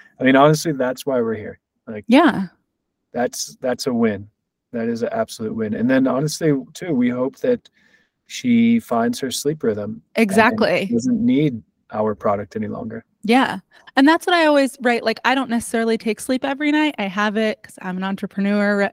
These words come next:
Speaker 2: If I'm super
Speaker 1: Mm-hmm.
Speaker 2: stressed that day, thinking about my clients till later, I'm like, "It's so helpful for me." It gives me such a good,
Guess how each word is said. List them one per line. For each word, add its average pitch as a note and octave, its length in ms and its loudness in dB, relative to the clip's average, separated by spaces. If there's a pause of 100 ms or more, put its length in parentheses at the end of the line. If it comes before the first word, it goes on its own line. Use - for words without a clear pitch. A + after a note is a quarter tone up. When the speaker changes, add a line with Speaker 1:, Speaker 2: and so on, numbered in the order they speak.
Speaker 2:
If G3+ 180 -4
I'm F#3+ 360 -2 (420)
super A#3 320 2
Speaker 1:
Mm-hmm. A#3 80 6
Speaker 2:
stressed A#3 340 4
that G#3+ 180 2
day, G#3 240 2
thinking A3 300 -2
about G#3+ 200 2
my G3+ 120 0
clients G3+ 400 -4
till G3+ 160 -2
later, G3 440 0
I'm G3 160 -4
like, F#3 320 -10
"It's - 200 -12
so F#3+ 180 -4
helpful F3+ 380 -8
for - 180 -10
me." - 220 -10
It G3 180 -6
gives F#3 300 -4
me G3 140 0
such F#3 360 -4
a F#3+ 60 -2
good, F#3+ 400 -2